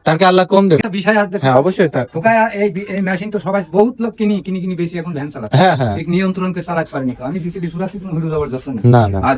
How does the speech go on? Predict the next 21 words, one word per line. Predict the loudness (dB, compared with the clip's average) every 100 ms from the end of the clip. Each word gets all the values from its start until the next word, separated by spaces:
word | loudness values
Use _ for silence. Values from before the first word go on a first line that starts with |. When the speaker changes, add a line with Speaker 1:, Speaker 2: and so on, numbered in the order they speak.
| -2
Speaker 2:
অন্য | -4
লোক | -4 -6
বিসিবি | -6 -6 -6
সুরা | -6
দিয়ে | -4 -4
দেখেন | -4 -4
এরকম | -4 -6 -10 -10 -2
পোয়াল | 0 0
হবে। | -4 -12 -20 _ _ -20 _ -4
তার | 0
মতন | 2 0
যদি | -2 -2
এই |
মেশিন | -2 -2 -2
সম্বন্ধে | 0 0 0
কেউ | 0
বুঝি | 2 4
থাকে, | 2 0 -4
তাহলে | -6 -4
সে | 0
পারবে, | 0 0 -6